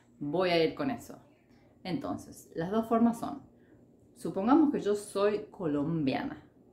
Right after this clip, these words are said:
Colombia no puede participar porque no es un,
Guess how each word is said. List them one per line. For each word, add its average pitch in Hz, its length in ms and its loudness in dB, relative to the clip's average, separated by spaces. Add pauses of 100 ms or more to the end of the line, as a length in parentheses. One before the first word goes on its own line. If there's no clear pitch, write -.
(260)
Colombia 190 560 4
no 190 480 0
puede 202 560 2
participar 147 720 -6
porque 175 180 -8
no 160 100 -4
es 160 140 -8
un, 190 260 -6